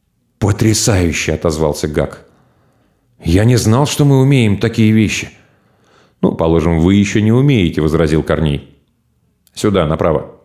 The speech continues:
«Нет, я имел в виду в принципе.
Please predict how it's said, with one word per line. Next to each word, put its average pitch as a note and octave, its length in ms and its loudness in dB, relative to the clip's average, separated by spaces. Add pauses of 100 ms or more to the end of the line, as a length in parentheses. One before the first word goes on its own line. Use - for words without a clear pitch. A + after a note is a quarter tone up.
(1040)
«Нет, G#2+ 480 2
я G#2+ 160 0
имел C3 200 2
в A2+ 80 0
виду C3+ 240 2
в - 140 -6
принципе. D#3 600 0